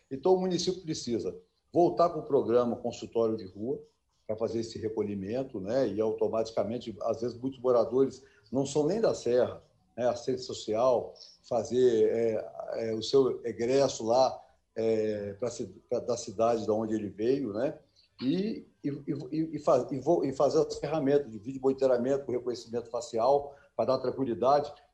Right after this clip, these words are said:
E uma outra proposta, a Serra, no último mandato, nós fizemos todo, é, é, cir-, circulamos toda a Serra com fibra ótica.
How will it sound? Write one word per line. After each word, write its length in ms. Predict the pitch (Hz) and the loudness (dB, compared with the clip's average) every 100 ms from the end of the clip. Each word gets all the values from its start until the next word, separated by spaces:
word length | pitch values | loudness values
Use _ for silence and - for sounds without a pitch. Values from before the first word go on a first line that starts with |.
| - | -6
E 40 | |
uma 140 | 160 | 2
outra 240 | 143 147 139 | 6 6 6
proposta, 560 | 123 104 151 156 - | 2 0 4 4 4
a 40 | 120 | -4
Serra, 360 | - 151 143 | 4 6 6
no 80 | 113 | 2
último 240 | 143 160 139 | -2 -4 -2
mandato, 540 | 120 95 139 135 - _ _ _ | -2 2 2 2 -2 _ _ _
nós 300 | 110 135 139 | 0 0 2
fizemos 580 | 139 107 107 143 139 - _ | -4 -6 2 4 2 -8 _
todo, 440 | 156 180 185 170 - - | -2 0 0 -2 -6 0
é, 600 | 127 127 123 - - 117 | 4 4 4 0 -4 -4
é, 60 | 110 | -4
cir-, 340 | - 160 - | -4 -4 -4
circulamos 560 | - 156 151 139 151 151 | -6 -6 0 4 4 4
toda 220 | 180 156 | 2 2
a 40 | |
Serra 260 | - 139 139 | 2 0 0
com 120 | 139 | -2
fibra 300 | 143 135 123 | -6 0 4
ótica. 500 | 113 113 - - 90 | 6 4 0 -12 -16